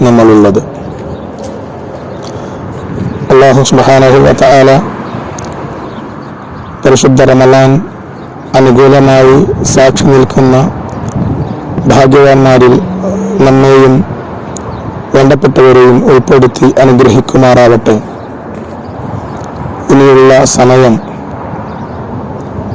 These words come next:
റമളാനിനെ വേണ്ടതുപോലെ ഉപയോഗപ്പെടുത്തുന്ന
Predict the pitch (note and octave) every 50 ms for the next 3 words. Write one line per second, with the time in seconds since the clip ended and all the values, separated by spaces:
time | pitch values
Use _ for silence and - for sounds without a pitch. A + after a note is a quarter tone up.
0 | - - - - - - D3+ C3 C3+ C3 C3+ C#3 C3+ C#3 C#3 C#3 C3+ C3+ C3 C#3
1 | - - - - - - - - - - - - - - C3+ C3+ C3 B2+ C3+ C3
2 | C3+ C3 C3 C3 C3 B2+ B2+ B2+ B2 - - - - - - - - - - -
3 | - - - - - - - - - - - - - - - - - - - -
4 | - - - - - - - - - - - - - C3 C3+ C#3 C#3 C#3+ C#3 C#3+
5 | B2+ - C#3 C3 C3 B2 - C3+ B2+ B2 B2 C3 -